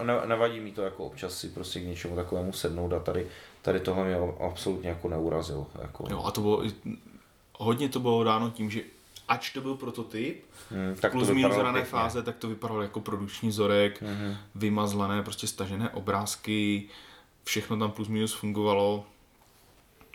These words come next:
Speaker 2: Jako dobré,
Speaker 1: Jo.
Speaker 2: za mě dobré, těším se a myslím taky,
Speaker 1: Jo.
Speaker 2: že o tom ještě uslyšíme. Další hru, kterou jsem hrál,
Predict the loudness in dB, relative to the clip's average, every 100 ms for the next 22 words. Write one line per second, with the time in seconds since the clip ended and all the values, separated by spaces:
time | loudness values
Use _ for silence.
0 | -20 _ _ -10 2 4 4 2 -2 -2
1 | 0 2 2 2 0 0 -6 -6 -4 -2
2 | -2 -2 -2 -4 -4 -4 -4 -4 -6 -8
3 | -6 -6 -6 -10 -20 -20 -20 -20 -20 _
4 | _ _ -2 -2 -2 -12 -20 -10 4 4
5 | 4 -10 -20 _ -2 2 0 0 -4 -4
6 | -6 -4 -6 -8 _ -20 -20 _ _ _
7 | -12 -2 2 2 0 -6 0 0 2 0
8 | 0 -2 0 2 2 0 -4